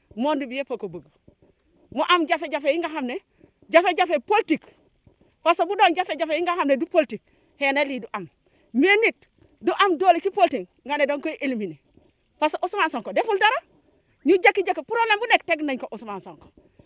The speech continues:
Bi yoon nag lu ñu def dafa ëpp. Olof Ndiaye nee na lu ëpp tuuru.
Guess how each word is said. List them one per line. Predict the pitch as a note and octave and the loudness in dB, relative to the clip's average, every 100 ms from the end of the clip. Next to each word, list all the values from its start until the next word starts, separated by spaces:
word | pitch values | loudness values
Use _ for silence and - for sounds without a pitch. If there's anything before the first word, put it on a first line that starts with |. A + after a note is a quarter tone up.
| _ | _
Bi | G#3+ | 2
yoon | F#4 F4+ | 6 6
nag | D#4+ D#4+ | 6 2
lu | F4 | -2
ñu | F4+ | -2
def | C4 | -2
dafa | C#4 D#4+ | -4 -4
ëpp. | C#4+ - _ _ _ | -4 -4 _ _ _
Olof | D#4 D#4+ | -6 -4
Ndiaye | C#4+ B3+ | 0 0
nee | C#4 | 0
na | C#4 - _ _ - | -8 -12 _ _ -8
lu | D4 | -2
ëpp | D4 - G3 | -2 -2 -8
tuuru. | G#3+ F#3 | -12 -12